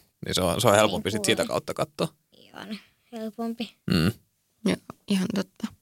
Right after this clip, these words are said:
Speaker 3: Mutta aika paljon sä oot silti lukenut myös ruotsiksi.
Speaker 2: Niin olen.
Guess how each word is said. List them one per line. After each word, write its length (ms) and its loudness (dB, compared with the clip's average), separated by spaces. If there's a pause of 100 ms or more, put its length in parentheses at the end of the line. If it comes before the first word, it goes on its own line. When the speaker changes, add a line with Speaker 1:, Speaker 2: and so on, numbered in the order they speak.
(460)
Speaker 3:
Mutta 200 4
aika 200 4
paljon 360 -2
sä 60 -6
oot 140 -8
silti 360 -4
lukenut 400 -8 (400)
myös 300 0
ruotsiksi. 640 -4 (140)
Speaker 2:
Niin 420 -10 (200)
olen. 360 -6